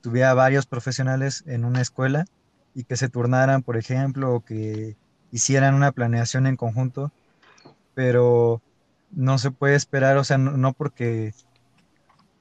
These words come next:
no puedan llegar a, a saber ese conocimiento, pero no son las personas adecuadas. Por ejemplo, yo no me considero el, el correcto como para enseñar historia, ¿no? En una primaria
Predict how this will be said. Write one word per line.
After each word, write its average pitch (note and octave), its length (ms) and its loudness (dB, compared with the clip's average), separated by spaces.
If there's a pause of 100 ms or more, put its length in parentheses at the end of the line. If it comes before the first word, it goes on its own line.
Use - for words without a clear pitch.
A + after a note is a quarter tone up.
(140)
no A#2+ 420 0
puedan C#3 360 2
llegar A#2+ 340 2
a, C3 200 2
a A2+ 40 0
saber A#2+ 540 0
ese C3 240 -6
conocimiento, C#3 600 -2
pero A#2 240 -2 (760)
no C3 300 2
son C#3 340 0
las B2+ 160 0
personas B2+ 440 -2
adecuadas. C3 640 0 (180)
Por A#2+ 120 -2
ejemplo, B2+ 300 0
yo B2+ 140 2
no C3 100 2
me B2 180 0
considero A#2+ 640 0 (560)
el, B2 300 -4
el B2 180 -4
correcto D3 440 0
como B2+ 220 0
para A#2 460 -2
enseñar A#2+ 380 -2
historia, A#2 440 0
¿no? C3 200 -6 (320)
En A#2 180 -4
una A#2+ 360 0
primaria A2+ 520 -4